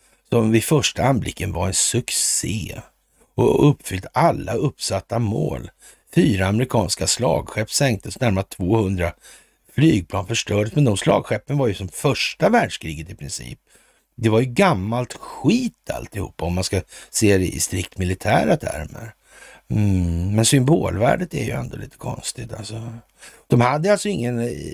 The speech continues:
de gjorde det där för att sedan... Och, och det står till och med på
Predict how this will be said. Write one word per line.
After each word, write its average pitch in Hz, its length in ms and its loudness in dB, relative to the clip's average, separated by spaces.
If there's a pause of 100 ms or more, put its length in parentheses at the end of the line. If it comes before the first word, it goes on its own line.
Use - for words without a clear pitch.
(920)
de 120 220 2
gjorde 131 300 4
det 107 160 2
där 101 120 4
för 113 220 0
att 95 280 0
sedan... 85 640 0 (540)
Och, - 140 4
och 135 80 6
det 156 100 6
står 120 320 4
till 160 180 0
och 120 60 0
med 120 140 -2
på 113 120 -2